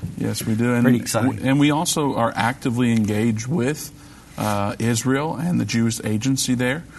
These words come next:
Speaker 2: Mm-hmm.
Speaker 1: Uh, we are contributing financially because you all are contributing financially towards it. Um, we have another Jewish Holocaust, uh, fund that we have, and people donate to that every single month. And so you can contribute to that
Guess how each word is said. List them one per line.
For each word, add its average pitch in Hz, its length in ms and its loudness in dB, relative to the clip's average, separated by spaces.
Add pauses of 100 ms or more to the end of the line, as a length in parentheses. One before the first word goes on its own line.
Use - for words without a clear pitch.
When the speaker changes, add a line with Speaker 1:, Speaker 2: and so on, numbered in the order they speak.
(100)
Speaker 2:
Mm-hmm. 95 200 -2
Speaker 1:
Uh, 101 400 0
we 110 180 0
are 104 80 -2
contributing 110 560 0
financially 107 640 -2
because 110 340 -2
you 120 220 2
all 113 160 0
are 107 80 -2
contributing 104 520 -2
financially 104 500 -2
towards 110 380 -2
it. 117 120 -2 (460)
Um, 101 340 0
we 107 120 2
have 104 220 0
another 104 360 0
Jewish 107 340 -2
Holocaust, 104 720 -4 (400)
uh, 101 280 -2
fund 123 540 0
that 127 120 0
we 123 140 2
have, 127 320 0
and 107 120 -2
people 113 260 -2
donate 110 400 0
to 113 80 -4
that 107 200 -2
every 104 220 -2
single 107 280 0
month. 110 420 -2 (400)
And 98 160 -2
so 101 100 0
you 104 180 2
can 117 160 0
contribute 104 500 0
to - 100 -6
that 107 300 -2